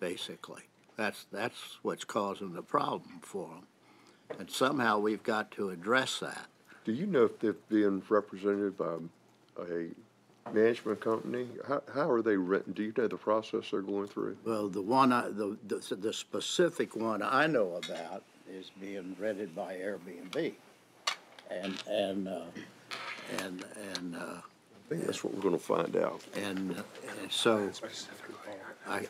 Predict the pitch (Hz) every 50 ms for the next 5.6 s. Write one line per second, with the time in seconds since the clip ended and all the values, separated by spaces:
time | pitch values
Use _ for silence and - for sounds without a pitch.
0 | - - 98 92 - - 143 139 143 143 - - - - - - - - 139 151
1 | 165 - - - - 110 104 98 98 95 - - - - - - - _ - 90
2 | 90 - - - 113 110 110 101 98 92 - - - - - - - - - -
3 | - - - - _ _ - - _ - - - - _ - - _ _ - -
4 | - - - - - - - - - - 101 101 - - - 104 101 98 98 107
5 | 107 101 - - 127 117 - - - - 127 107